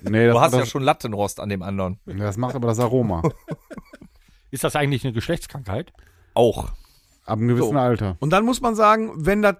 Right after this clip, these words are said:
Speaker 4: Konzert
Speaker 2: Aus
Speaker 4: vorbei
Speaker 2: Taiwan eingeschleppt.
Speaker 3: Mhm.
Speaker 2: Mhm.
Speaker 4: haben wir Sommerpause.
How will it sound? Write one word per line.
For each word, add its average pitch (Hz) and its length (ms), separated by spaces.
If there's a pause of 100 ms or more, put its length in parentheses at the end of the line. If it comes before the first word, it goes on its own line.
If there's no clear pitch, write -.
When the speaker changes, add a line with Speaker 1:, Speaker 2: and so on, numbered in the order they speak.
Speaker 4:
Konzert 185 320
Speaker 2:
Aus - 60
Speaker 4:
vorbei 165 320
Speaker 2:
Taiwan 135 400
eingeschleppt. 107 720 (120)
Speaker 3:
Mhm. 131 260 (160)
Speaker 2:
Mhm. 113 260 (840)
Speaker 4:
haben 151 100
wir 160 100
Sommerpause. 104 560